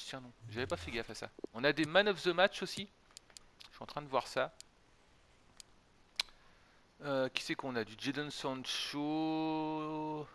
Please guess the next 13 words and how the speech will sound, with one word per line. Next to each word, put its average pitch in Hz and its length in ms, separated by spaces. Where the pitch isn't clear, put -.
du 120 120
Kimmich. 135 960
Ouais, 101 180
bon, 90 140
c'est, - 140
ouais, 101 340
vraiment 117 380
les 127 100
championnats 123 380
mineurs 131 320
qui - 80
ont 107 80
repris. 139 400